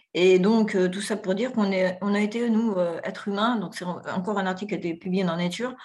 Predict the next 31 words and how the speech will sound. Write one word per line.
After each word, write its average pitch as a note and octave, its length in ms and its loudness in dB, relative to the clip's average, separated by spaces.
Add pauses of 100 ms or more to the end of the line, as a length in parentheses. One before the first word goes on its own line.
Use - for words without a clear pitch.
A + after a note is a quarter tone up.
(400)
euh, E3 480 -4 (360)
de E3+ 100 0
Lieberman F3+ 480 4
et E3+ 60 -2
Bramble, F3 440 -2
sur, F#3+ 300 -6
euh, F3 80 -2 (140)
on F#3 100 -4
a F#3+ 80 -2
montré G3+ 400 -2
que, E3 360 -6 (300)
historiquement, G3+ 580 2
on G3+ 60 4
est, F3 260 0
on F#3 120 0
est F#3 80 0
devenus F#3+ 320 0
des F3 200 -4
êtres E3+ 200 -8
humains, F#3 240 -2
puisqu'on - 240 -8
a F3 60 -4
pu F3+ 140 -10
manger F3+ 260 0
de F3+ 40 0
la F3 80 4
viande, F#3+ 180 0
excusez-moi F3+ 560 -4
pour E3+ 100 -10
les D#3+ 100 -8
véganes, F3+ 500 -2